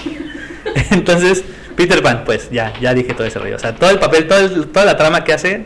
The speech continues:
de vuelta a ser un niño, de nuevo, hasta que obviamente recupera la magia. Y de hecho, la escena que les decía que es mi favorita, que es en la cena, cuando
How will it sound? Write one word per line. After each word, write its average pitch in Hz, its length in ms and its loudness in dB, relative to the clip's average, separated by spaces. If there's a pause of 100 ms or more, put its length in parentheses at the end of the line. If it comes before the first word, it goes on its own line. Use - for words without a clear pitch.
de 131 140 -2
vuelta 139 580 -2
a 143 300 -2 (400)
ser 143 400 0 (500)
un 131 480 2
niño, 143 360 2 (120)
de 110 100 -6
nuevo, 120 340 -2
hasta 110 220 -10
que 107 180 -6
obviamente 113 320 -4
recupera 123 440 -2
la 120 100 0
magia. 139 480 -2 (460)
Y 131 60 -2
de 135 60 4
hecho, 151 160 2
la 131 80 2
escena 139 220 0
que 135 60 -4
les 120 100 -2
decía 120 200 -4
que 131 60 -4
es 120 120 -6
mi 123 80 -4
favorita, 123 540 -2 (420)
que 117 60 -4
es 117 100 -6
en 117 100 -2
la 113 80 -2
cena, 143 340 -2 (440)
cuando 113 480 -4